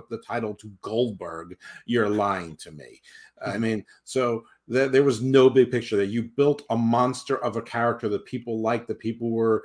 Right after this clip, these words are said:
Speaker 1: afraid of, that was generally scary and selling merch left and right, and you had him lose every import-,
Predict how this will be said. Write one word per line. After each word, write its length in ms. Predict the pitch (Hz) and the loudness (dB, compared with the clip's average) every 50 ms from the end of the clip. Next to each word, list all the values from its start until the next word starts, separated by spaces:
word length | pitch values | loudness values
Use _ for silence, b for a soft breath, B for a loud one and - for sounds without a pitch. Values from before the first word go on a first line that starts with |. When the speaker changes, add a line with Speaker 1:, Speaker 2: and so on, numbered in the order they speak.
| B B B B B B | B B B B B B
Speaker 1:
afraid 640 | - - - - - - 123 120 120 127 127 117 | -12 -12 -12 -14 -6 -2 2 4 4 4 4 4
of, 140 | 117 101 92 | 2 0 -2
that 100 | 110 101 | -4 -4
was 160 | 104 101 98 | -4 -6 -6
generally 440 | - - 110 117 120 117 117 117 110 | -4 -4 -4 -4 -2 -2 -2 -2 -2
scary 500 | 113 - - - 113 117 120 120 113 110 | -4 -6 -6 -4 -2 0 0 0 0 -2
and 100 | 104 104 | -2 -4
selling 440 | - - - 127 120 120 120 113 110 | -8 -8 -8 -6 -4 -4 -2 -2 -2
merch 360 | 110 113 120 117 117 - - - | 0 0 0 -2 -2 -4 -8 -8
left 260 | 110 107 - - - | -8 -8 -8 -8 -8
and 200 | 113 107 107 107 | -8 -6 -6 -4
right, 260 | 113 120 120 110 104 - - b b b b b b b _ - | -2 -2 0 -2 -2 -4 -8 b b b b b b b _ -8
and 300 | 110 110 110 110 113 117 - | -6 -4 -4 -4 -6 -8 -10
you 260 | - 117 120 113 - - - | -10 -10 -8 -10 -10 -10 -8
had 260 | 117 120 120 120 110 | -6 -4 -4 -4 -4
him 300 | 98 90 117 117 110 104 | -6 -4 -4 -2 -2 -2
lose 580 | 98 98 113 117 117 117 117 113 110 - - _ _ _ | -2 -2 -2 0 0 0 0 0 -2 -4 -10 _ _ _
every 520 | 113 117 117 110 98 107 117 127 123 123 - | -4 -2 -2 -4 -4 -4 -2 -2 -2 -2 -4
import-, 340 | 117 110 - - 127 - | -8 -4 -2 -2 -4 -4